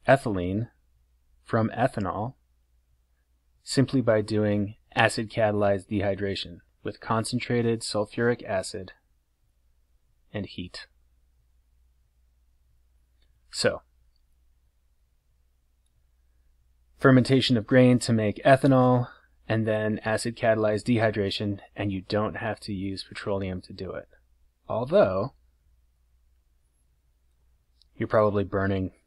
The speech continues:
petroleum to make the heat. Still, we could set this up to use energy from the sun to heat the mixture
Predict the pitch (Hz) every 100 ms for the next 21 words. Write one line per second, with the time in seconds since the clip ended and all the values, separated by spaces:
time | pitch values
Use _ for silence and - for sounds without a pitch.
0 | _ - - 98 90 87 90 - _ _
1 | _ _ _ _ - 101 87 - 87 -
2 | 78 - _ _ _ _ _ _ _ _
3 | _ _ _ _ _ _ _ _ _ _
4 | _ _ _ _ _ - - 131 92 113
5 | - _ _ _ _ _ _ _ - 131
6 | 135 - 120 113 - 147 123 - _ _
7 | _ - 120 104 113 110 104 - 113 113
8 | 110 - 101 95 - - 147 104 90 95
9 | 107 - 95 95 - - 87 -